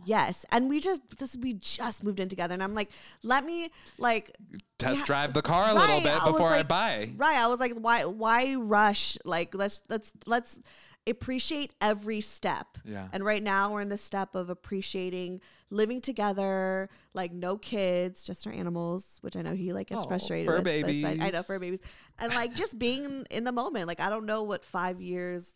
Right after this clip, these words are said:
Speaker 1: gonna look like. I don't know. So it's just like, uh, I, I mean, obviously that's our goal is to be together, but we're just appreciating every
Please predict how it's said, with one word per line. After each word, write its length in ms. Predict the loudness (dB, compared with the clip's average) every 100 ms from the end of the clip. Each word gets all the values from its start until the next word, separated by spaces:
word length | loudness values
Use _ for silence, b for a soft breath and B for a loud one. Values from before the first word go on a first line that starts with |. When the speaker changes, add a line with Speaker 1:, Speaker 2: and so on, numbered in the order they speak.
| -14
Speaker 1:
gonna 160 | -12
look 180 | -12 -14 -14
like. 100 | -12
I 40 |
don't 160 | -10 -8
know. 240 | -8 -8
So 220 | -8 -8 -8
it's 180 | -8
just 220 | -10 -10 -8
like, 340 | -8 -8 -16 b b b b b _
uh, 300 | 2 2 2 -2
I, 120 | -4 -2
I 40 |
mean, 240 | -4 -4 -10 _ -2
obviously 300 | -2 -2 -4
that's 180 | -4
our 80 | -6
goal 240 | -4 -4 -4
is 80 | -6
to 80 |
be 80 | -10
together, 400 | -8 -8 -8 -8
but 180 | -10 -10
we're 120 | -10
just 160 | -10 -12
appreciating 540 | -12 -10 -8 -10 -10
every 180 | -12